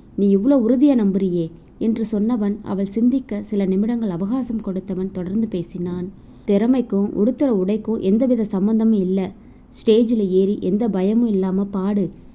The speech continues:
என்றவன் அத்தோடு தன்னுடைய வேலை முடிந்தது என்பது போல போனை எடுத்து யாரிடமோ தொழில் சம்பந்தமாக பேச ஆரம்பித்தான். அவன் சொன்ன வார்த்தைகளை தனக்குள்ளாகவே யோசித்து கொண்டு இருந்தவளின் முகத்துக்கு நேரே சொடுக்கி தன்னுணர்வுக்கு கொண்டு வந்தான்.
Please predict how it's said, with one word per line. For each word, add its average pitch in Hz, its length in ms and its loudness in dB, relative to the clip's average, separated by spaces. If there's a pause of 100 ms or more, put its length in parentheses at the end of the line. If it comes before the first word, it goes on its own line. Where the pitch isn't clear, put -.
(140)
என்றவன் 214 500 -2
அத்தோடு 233 540 -2
தன்னுடைய 190 420 -2
வேலை 226 320 0
முடிந்தது 226 500 -2
என்பது 180 360 -4
போல 175 220 -6 (600)
போனை 320 340 2
எடுத்து 190 320 -2 (100)
யாரிடமோ 202 600 0
தொழில் 277 320 0
சம்பந்தமாக 190 640 -2
பேச 185 340 -6
ஆரம்பித்தான். 180 680 -6 (600)
அவன் 202 220 -2
சொன்ன 208 300 -2
வார்த்தைகளை 185 600 -4 (120)
தனக்குள்ளாகவே 254 760 -2
யோசித்து 208 420 -4
கொண்டு 214 240 -2
இருந்தவளின் 185 560 -6
முகத்துக்கு 202 440 -6
நேரே 185 340 -2 (440)
சொடுக்கி 214 460 -2 (140)
தன்னுணர்வுக்கு 240 680 0
கொண்டு 196 260 -2
வந்தான். 175 460 -4